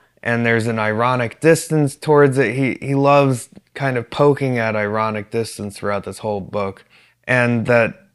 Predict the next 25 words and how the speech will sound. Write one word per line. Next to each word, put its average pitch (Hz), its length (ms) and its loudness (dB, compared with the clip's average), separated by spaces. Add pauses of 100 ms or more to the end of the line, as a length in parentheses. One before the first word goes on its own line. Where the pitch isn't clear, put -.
yes, 113 640 -4
there's 135 420 2
terror 170 420 6
and 156 120 2
totalitarianism 135 1200 0
every 147 340 4
day 123 480 2 (300)
under 147 340 6
neoliberal 131 640 2
capitalism, 113 800 -4 (340)
but 131 140 2
it's 120 220 -2
a 110 40 -10
small 160 380 4
price 143 400 0
to 123 80 -8
pay 117 640 -2 (540)
to 127 80 -6
be 127 160 2
protected 123 580 -2
from 117 200 -4
the 107 140 -2
other, 117 540 2
much 120 400 -2
worse 113 540 -2